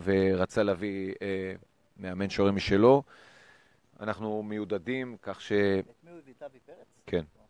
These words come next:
Speaker 1: כך שיכולתי להבין את זה בנימה המקצועית שהוא רואה את זה בעיניים שלו, וזה נהוג לעשות זה גם בעולם. עכשיו, לשבת פה עכשיו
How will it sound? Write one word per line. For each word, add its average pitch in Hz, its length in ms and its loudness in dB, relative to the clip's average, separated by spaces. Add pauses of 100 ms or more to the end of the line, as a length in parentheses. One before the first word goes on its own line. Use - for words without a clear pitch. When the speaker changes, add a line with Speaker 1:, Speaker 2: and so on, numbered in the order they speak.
(800)
Speaker 1:
כך 117 200 6
שיכולתי 113 1300 8
להבין 131 320 6
את 123 100 0
זה 117 80 2
בנימה 110 420 2
המקצועית 113 540 -6
שהוא 110 680 2
רואה 107 300 8
את 113 80 6
זה 110 80 4
בעיניים 101 440 2
שלו, 123 380 6 (680)
וזה 110 800 6
נהוג 151 240 10
לעשות 143 240 8
זה 117 100 2
גם 110 200 -2
בעולם. 95 360 -2 (240)
עכשיו, 143 280 -2
לשבת 139 400 2
פה 151 220 6
עכשיו 139 460 4